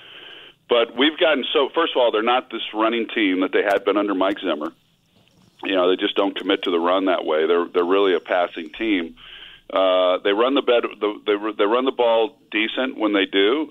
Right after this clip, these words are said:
and, uh, and they probably don't throw the ball as well as a lot of people think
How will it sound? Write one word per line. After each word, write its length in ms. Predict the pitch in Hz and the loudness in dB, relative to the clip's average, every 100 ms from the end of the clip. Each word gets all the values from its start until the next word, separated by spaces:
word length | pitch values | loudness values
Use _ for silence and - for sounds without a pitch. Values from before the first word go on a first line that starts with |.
| - | -4
and, 380 | 107 101 104 | -2 0 0
uh, 380 | 104 101 101 101 - | 0 2 2 0 -2
and 180 | 110 107 | -2 0
they 260 | 107 107 104 _ | 2 0 -2 _
probably 320 | - 117 135 127 | -2 0 2 2
don't 200 | 120 110 | 0 0
throw 180 | 123 139 | 0 0
the 80 | |
ball 260 | 120 107 107 | 0 2 2
as 60 | 98 | 0
well 220 | 110 110 | 0 0
as 60 | 107 | 0
a 40 | |
lot 160 | 107 110 | 0 0
of 60 | |
people 200 | 117 107 - | -2 -10 -6
think 320 | 139 80 - | -4 -4 -8